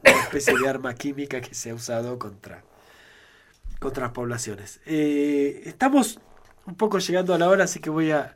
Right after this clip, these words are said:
a tratar de hacer un cierre medio rápido. Sobre la pandemia actual, también refuerza algunas tendencias que ya estaban ocurriendo.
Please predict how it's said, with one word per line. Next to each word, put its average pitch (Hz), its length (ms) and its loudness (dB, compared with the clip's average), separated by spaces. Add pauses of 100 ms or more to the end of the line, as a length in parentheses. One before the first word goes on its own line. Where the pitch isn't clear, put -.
(140)
a 143 80 -8
tratar 139 280 -8
de 151 60 -8
hacer 151 220 -12
un 143 80 -14
cierre 151 380 -4
medio 151 240 -4
rápido. 156 500 -4 (840)
Sobre 160 280 0
la 156 140 4
pandemia 180 440 2
actual, 185 580 2 (480)
también 185 680 2 (140)
refuerza 180 840 0 (120)
algunas 170 760 -4 (420)
tendencias 170 480 -4
que 143 100 -12
ya 151 120 -8
estaban 156 300 -6
ocurriendo. 175 720 -2